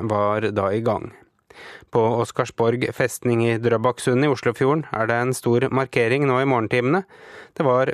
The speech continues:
kanonene her som senket Blücher. Det forsinket invasjonen av Oslo og ga regjeringen og Stortinget tid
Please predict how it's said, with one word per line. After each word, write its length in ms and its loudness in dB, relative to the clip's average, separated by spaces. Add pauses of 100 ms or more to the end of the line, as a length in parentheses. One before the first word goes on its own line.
kanonene 460 2
her 260 0
som 240 -2
senket 400 -2
Blücher. 400 -2 (240)
Det 320 0
forsinket 640 -2
invasjonen 480 0
av 80 2
Oslo 300 -2 (180)
og 80 -2
ga 120 2 (200)
regjeringen 480 0
og 160 -4
Stortinget 560 -2
tid 300 -2